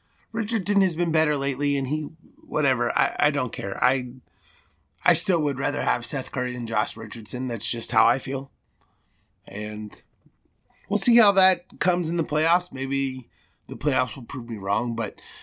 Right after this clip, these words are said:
if you were going to lose Seth Curry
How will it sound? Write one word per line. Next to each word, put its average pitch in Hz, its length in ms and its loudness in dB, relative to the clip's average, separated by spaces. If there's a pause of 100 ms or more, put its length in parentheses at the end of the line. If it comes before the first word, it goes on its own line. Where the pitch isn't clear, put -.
(140)
if 147 180 0
you 190 140 4
were 180 160 2
going 139 680 4
to 123 220 0
lose 135 640 2
Seth 123 380 0
Curry 87 380 -8